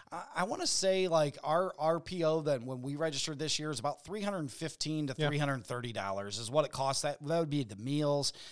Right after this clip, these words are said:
Speaker 1: that would be the hotel stay, that would be the registration. That's everything
Speaker 2: Yep.
Speaker 1: in-, included.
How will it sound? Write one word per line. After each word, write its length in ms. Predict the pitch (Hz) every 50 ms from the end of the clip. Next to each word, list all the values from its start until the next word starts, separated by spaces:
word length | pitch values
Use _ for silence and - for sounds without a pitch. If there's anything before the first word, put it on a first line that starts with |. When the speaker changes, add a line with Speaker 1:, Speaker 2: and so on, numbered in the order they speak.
| - -
Speaker 1:
that 120 | 156 143
would 140 | 147 143 123
be 140 | 120 139 127
the 100 | 120 113
hotel 460 | 104 139 147 135 - - 139 131 131
stay, 400 | 123 - - 135 127 127 127 123
that 120 | 113 123
would 100 | 123 120
be 100 | 107 117
the 80 | 107 101
registration. 760 | 95 113 123 113 113 110 - - 120 120 117 104 - 120 113
That's 320 | 131 135 131 - - - -
everything 440 | 123 117 101 110 107 - - 98 95
Speaker 2:
Yep. 120 | 95 90 - - - -
Speaker 1:
in-, 80 | 120 113
included. 440 | 101 90 - 107 98 90 85 85